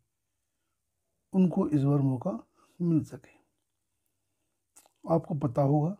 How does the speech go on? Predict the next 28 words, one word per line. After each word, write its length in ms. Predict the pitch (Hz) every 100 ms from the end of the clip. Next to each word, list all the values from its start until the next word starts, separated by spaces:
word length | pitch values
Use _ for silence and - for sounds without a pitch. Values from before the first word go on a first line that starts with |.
| _ _ -
कि 80 | 160
दो 180 | 120 147
हज़ार 160 | 147
चौबीस 280 | 135 151 143
में 60 | 147
चुनाव 440 | - 135 143 151
है, 80 | 180 - _ _ _ _ _ _ _ _ _ _ _ _
हो 180 | - 214
सकता 360 | - 196 - 170
है 80 |
कि 140 | 151 180
सरकार 480 | - 147 131 151 170 117 113
बहुत 300 | - 180 156
ज़्यादा 300 | 156 151 151
एक्टिव 340 | - - 170
हो 180 | 135 165 _ _ _ _ - - - _ _ _ _ _ _ _ _ _ _ _ _ _ _ _ -
और 200 | - -
इस 160 | 196 -
दो 260 | 175 127 156
हज़ार 200 | 170 175
बाईस 300 | 127 147 147
वाली 200 | 156 165
टीजीटी, 600 | 147 - 139 139 139 160
पीजीटी 680 | 147 - 143 127 139 135 151
का 100 | 165 -
एग्ज़ाम 340 | 151 127 151 147
कराने 380 | 143 135 131
में 200 | 135 165